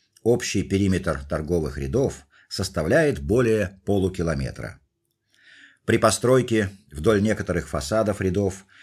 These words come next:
тянулись деревянные галереи, реконструированные в последнее время. Владимир Солоухин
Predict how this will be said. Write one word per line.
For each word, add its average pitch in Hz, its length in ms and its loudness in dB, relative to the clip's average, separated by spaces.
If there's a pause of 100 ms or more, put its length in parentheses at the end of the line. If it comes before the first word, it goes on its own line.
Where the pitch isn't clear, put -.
(140)
тянулись 151 400 2
деревянные 120 640 2
галереи, 104 760 0
реконструированные 92 1080 0
в - 80 -18
последнее 82 520 -2
время. 78 380 -6 (1000)
Владимир 101 420 2
Солоухин 98 680 0